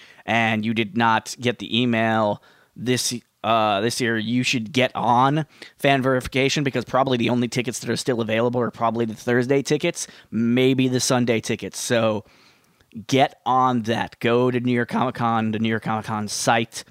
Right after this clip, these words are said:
Uh, just Google that, go to their site, sign up for the fan verification, go through that process.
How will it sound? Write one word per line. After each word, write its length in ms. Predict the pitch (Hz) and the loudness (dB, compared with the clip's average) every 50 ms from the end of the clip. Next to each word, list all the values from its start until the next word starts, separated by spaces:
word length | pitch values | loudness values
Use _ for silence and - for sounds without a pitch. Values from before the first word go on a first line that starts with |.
| _ _ _ _ _ _ - - _ _ | _ _ _ _ _ _ -20 -20 _ _
Uh, 180 | 92 87 - 101 | -6 -6 -4 -4
just 260 | - 107 104 - - | -6 -6 -8 -8 -4
Google 280 | - 156 147 131 135 120 | -2 -2 0 0 0 2
that, 240 | 123 117 113 - | 2 0 0 0
go 120 | - 123 127 | 0 0 2
to 80 | 131 | 2
their 180 | 131 123 120 117 | 2 2 0 0
site, 340 | - - 131 113 113 110 - | 0 0 2 2 2 0 -2
sign 240 | - - 117 117 117 | -2 -2 0 0 -2
up 140 | 113 - | -2 -4
for 60 | - 117 | -6 -6
the 100 | 113 107 | -6 -4
fan 240 | - 120 117 113 | -2 -2 0 0
verification, 760 | 113 117 113 117 104 113 107 - 117 110 107 - - 107 110 | 0 -2 -2 -4 -6 -8 -6 -4 -4 -4 -2 -4 -6 -6 -6
go 180 | 104 107 117 113 | -4 -4 -4 -4
through 200 | - - 123 117 | -2 -4 -2 -2
that 200 | 110 113 110 - | -2 -2 -4 -4
process. 540 | - 127 120 113 110 - 120 113 107 - | -2 0 0 0 0 -2 -4 -4 -4 -6